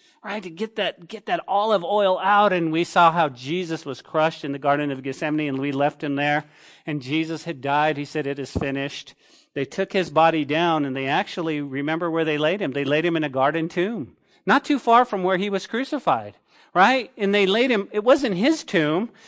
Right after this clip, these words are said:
It was actually a fella by the name of Joseph of Arimathea. This guy was a rich guy. He had a tomb there. He probably was thinking, "You know what? Uh, you know, I've, I've got me, my wife, maybe a,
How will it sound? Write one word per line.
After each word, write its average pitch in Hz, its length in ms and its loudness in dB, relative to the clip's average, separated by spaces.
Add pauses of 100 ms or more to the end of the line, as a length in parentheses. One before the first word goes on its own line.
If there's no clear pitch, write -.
(120)
It 214 100 4
was 214 220 0
actually 247 560 0
a 180 80 4
fella 254 380 2
by 180 180 6
the 170 120 2
name 233 360 2
of 175 300 2
Joseph 185 560 0
of 208 200 -2
Arimathea. 208 720 0
This - 180 -4
guy 302 160 4
was 302 160 0
a 302 80 -4
rich 302 320 -4
guy. 269 200 2
He 220 80 -2
had 254 120 0
a 262 60 -4
tomb 294 340 2
there. 196 360 0 (680)
He 320 140 2
probably 233 580 6
was 214 160 0
thinking, 240 440 2
"You 220 80 2
know 208 80 2
what? 285 260 4
Uh, 185 180 6 (360)
you 180 100 6
know, 202 160 8
I've, 208 320 6
I've 165 240 2
got 160 220 4
me, 240 240 6
my 233 120 6
wife, 185 380 8
maybe 175 360 4
a, 131 180 -2